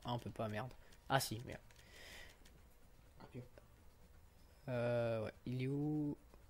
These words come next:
Ah, ouais, sur, c'est leur défenseur droit, il a quatre de note. Donc,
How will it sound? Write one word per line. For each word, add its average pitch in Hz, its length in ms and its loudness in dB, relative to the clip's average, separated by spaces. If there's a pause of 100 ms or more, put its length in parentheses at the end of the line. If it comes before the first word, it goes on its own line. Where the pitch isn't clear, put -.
(640)
Ah, 135 200 10
ouais, 120 80 6
sur, - 280 2
c'est - 140 -2
leur 139 140 6
défenseur 180 440 10
droit, 143 300 10
il 135 80 8
a 113 80 4
quatre 165 340 6
de 139 100 6
note. 135 340 2 (840)
Donc, 165 140 8